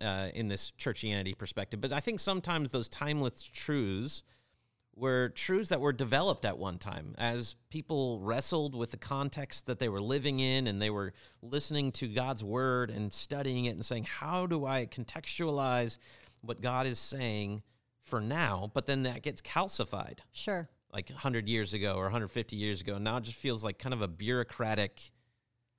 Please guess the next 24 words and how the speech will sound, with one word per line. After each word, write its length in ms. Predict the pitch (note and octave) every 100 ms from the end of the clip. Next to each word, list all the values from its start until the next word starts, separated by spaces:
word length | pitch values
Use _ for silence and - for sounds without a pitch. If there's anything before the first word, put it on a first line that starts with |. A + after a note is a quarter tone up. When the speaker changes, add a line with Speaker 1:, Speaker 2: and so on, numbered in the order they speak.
| _ _ _
Speaker 1:
reality 600 | G2+ A2 G#2 A2 A2 G2 F#2+
of 80 |
stuff 280 | - C3+ B2
we 100 | B2
have 200 | A#2 A2+
to 80 | G2+
do 720 | E2+ A2 G#2+ F#2+ F#2 A#2+ G3+ _ _ -
that 100 | B2+ C#3 -
is 140 | E3
not 180 | A#3+ C#4
exciting, 800 | - - - A#2+ C#3+ D#3 E3 D#3+
doesn't 240 | D#3 F3
necessarily 320 | F#3 F3+ F3+ C3+
lead 240 | D3 C3+
to 80 | A#2+
life, 320 | A2 C3 -
but 80 | A#2+
it's 100 | -
kind 140 | E3+
of 80 | C3
a 40 |
set 260 | B2 D3+ C#3+
of 160 | G2 G2+
rules 760 | A#2+ D3+ G2+ F#2+ G#2+ A#2